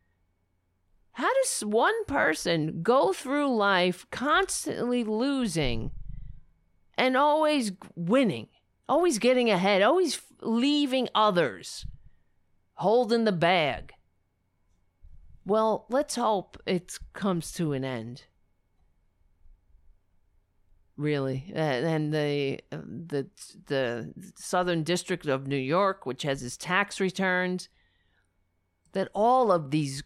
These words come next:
grifters finally get what's coming to them. And it's not, it's, it's not a winning election. It's, uh, a trip to prison.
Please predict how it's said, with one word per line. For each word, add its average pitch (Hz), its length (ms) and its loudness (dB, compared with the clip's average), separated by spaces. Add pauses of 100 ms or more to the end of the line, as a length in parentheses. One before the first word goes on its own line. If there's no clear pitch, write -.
(100)
grifters 175 920 -6 (140)
finally 175 920 -4 (640)
get 175 200 -2
what's 170 220 -6
coming 143 380 -4
to 139 140 -8
them. 131 360 -8 (120)
And 170 140 -4
it's 160 220 -6
not, 156 300 -2 (2000)
it's, - 200 -16 (100)
it's - 200 -10
not 147 160 -4
a 143 60 -4
winning 139 360 -4
election. 127 760 -8 (140)
It's, - 440 -4
uh, 135 440 0
a 165 80 0
trip - 440 -2 (380)
to 175 100 -2
prison. 139 580 -2